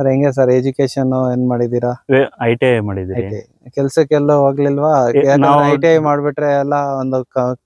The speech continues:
Speaker 1: ಫ್ಯಾಕ್ಟ್ರಿಗಳು ಆ ಕಡೆ ಎಲ್ಲ ಹೋಗ್ತಾ ಇರ್ತಾರೆ.
Speaker 2: ಹೋಗ್ತೀರಿ,
Speaker 1: ಹಾ.
Speaker 2: ಫ್ಯಾಕ್ಟ್ರಿಗೆ, ಡ್ಯೂಟಿಗೆ ಹೋಗ್ತೀರಿ.
Speaker 1: ಡ್ಯೂಟಿಗೂ
Speaker 2: ಮತ್ತೆ
Speaker 1: ಹೋಗ್ತೀರಾ, ಜೊತೆಗೆ ಕೃಷಿನೂ ಮಾಡ್ತೀರಾ?
Speaker 2: ಕೃಷಿನೂ ಮಾಡ್ತೀರಿ.
Speaker 1: ಓಕೆ ಸರ್. ಈಗ ಆರು ವರ್ಷದಿಂದ ನೀವು, ಆ, ನೀವು ಕೃಷಿಯಲ್ಲಿ ಆರು ವರ್ಷದಿಂದ
Speaker 2: ಮಾ-,
Speaker 1: ಬಂದಿರೋದು?
Speaker 2: ಹಾ, ಬಂತು.
Speaker 1: ಓಕೆ.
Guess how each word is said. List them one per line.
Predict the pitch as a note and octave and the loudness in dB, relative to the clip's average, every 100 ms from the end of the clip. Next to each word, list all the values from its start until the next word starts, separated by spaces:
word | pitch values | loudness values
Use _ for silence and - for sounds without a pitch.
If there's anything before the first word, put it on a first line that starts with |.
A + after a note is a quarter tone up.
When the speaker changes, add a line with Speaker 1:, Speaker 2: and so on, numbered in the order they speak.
| _ | _
Speaker 1:
ಫ್ಯಾಕ್ಟ್ರಿಗಳು | - C3+ B2+ C#3 B2+ C3 | -2 -2 0 0 2 2
ಆ | B2+ | 2
ಕಡೆ | C3 B2+ | 0 -2
ಎಲ್ಲ | B2+ | 0
ಹೋಗ್ತಾ | B2 A#2+ - A#2+ | 0 -2 -4 -4
ಇರ್ತಾರೆ. | A#2 C#3+ | 0 0
Speaker 2:
ಹೋಗ್ತೀರಿ, | A#2+ C#3+ C3 C#3 | 0 0 2 0
Speaker 1:
ಹಾ. | D#3+ - A#2 | -2 -10 -6
Speaker 2:
ಫ್ಯಾಕ್ಟ್ರಿಗೆ, | A#2+ - C3 C3 A#2+ A#2 | -6 -6 -4 -2 -2 -4
ಡ್ಯೂಟಿಗೆ | A2+ B2+ B2+ | -2 -2 2
ಹೋಗ್ತೀರಿ. | B2 G#2+ - A2 | 2 0 -4 -4
Speaker 1:
ಡ್ಯೂಟಿಗೂ | D3 - C#3+ E3+ F#3 F3+ | -4 -4 0 4 4 4
Speaker 2:
ಮತ್ತೆ | F3 | 2
Speaker 1:
ಹೋಗ್ತೀರಾ, | D#3 C#3 D#3 G3 G3+ _ D3 | 2 0 -2 0 0 _ -4
ಜೊತೆಗೆ | D3 D#3 F3 F3+ D3 C3 | -2 0 0 2 2 0
ಕೃಷಿನೂ | - C3+ D3 C#3 | -2 -2 -2 0
ಮಾಡ್ತೀರಾ? | A2+ | 0
Speaker 2:
ಕೃಷಿನೂ | C#3+ - B2+ A#2+ | 0 2 0 0
ಮಾಡ್ತೀರಿ. | G2+ F#2+ - _ _ - | -4 -10 -18 _ _ -18
Speaker 1:
ಓಕೆ | - - F3+ D#3 | -14 -6 -2 -2
ಸರ್. | A#2 G2+ G2+ _ _ - | -2 -8 -10 _ _ -4
ಈಗ | E3 | 2
ಆರು | D#3+ F#3 | 4 4
ವರ್ಷದಿಂದ | F#3+ E3+ F3+ F3 F#3+ | 0 0 -2 -2 -4
ನೀವು, | F3 D3+ C#3 C3 B2 A#2+ | -2 0 2 2 4 2
ಆ, | - C#3+ C3+ C3 B2+ B2+ _ _ - | -2 -4 -2 0 -2 -6 _ _ -4
ನೀವು | D3 F3+ | 2 2
ಕೃಷಿಯಲ್ಲಿ | E3+ D3+ F3+ F3 F#3 A3+ - | 2 0 4 4 2 -2 0
ಆರು | C3+ | 2
ವರ್ಷದಿಂದ | D3+ C3+ D3+ D#3+ | 2 -2 -4 0
Speaker 2:
ಮಾ-, | F3 C3 A#2+ B2 | 2 2 2 2
Speaker 1:
ಬಂದಿರೋದು? | B2+ A#2+ G2+ | 2 2 0
Speaker 2:
ಹಾ, | G2 - | -6 -12
ಬಂತು. | A2 G#2 F#2+ _ - | -10 -10 -10 _ -14
Speaker 1:
ಓಕೆ. | G#2+ _ | -14 _